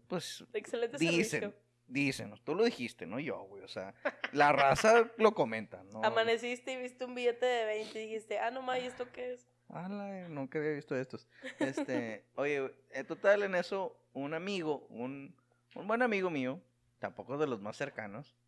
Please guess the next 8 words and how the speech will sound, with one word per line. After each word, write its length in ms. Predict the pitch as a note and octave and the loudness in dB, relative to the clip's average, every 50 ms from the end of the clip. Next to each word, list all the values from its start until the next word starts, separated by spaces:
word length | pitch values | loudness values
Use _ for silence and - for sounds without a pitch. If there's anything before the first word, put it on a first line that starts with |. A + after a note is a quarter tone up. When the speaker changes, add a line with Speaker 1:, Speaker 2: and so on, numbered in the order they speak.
| _ _ _ _ _ _ _ _ _ _ _ _ _ _ _ _ - | _ _ _ _ _ _ _ _ _ _ _ _ _ _ _ _ -16
Speaker 2:
Ajá. 260 | F#3 G3+ F#3 F#3+ G#3 | -16 -14 -10 -4 0
Speaker 1:
pero 500 | C3 C3 C#3 C#3 C3+ C3 C3 B2+ B2+ B2+ B2+ | 0 2 4 6 6 8 8 6 6 4 2
vive 220 | C3+ C#3+ D3 D3+ D3 | 0 2 2 2 2
cerca 320 | - D#3 C#3 C3+ - C#3+ | 2 0 -2 0 0 0
de 60 | C#3+ | 0
mi 120 | C#3 B2+ A#2+ | 0 -2 -2
casa, 280 | - B2+ B2 - A#2 | -2 -4 -4 -4 -6
güey. 140 | A2 A#2+ C#3 | -8 -8 -10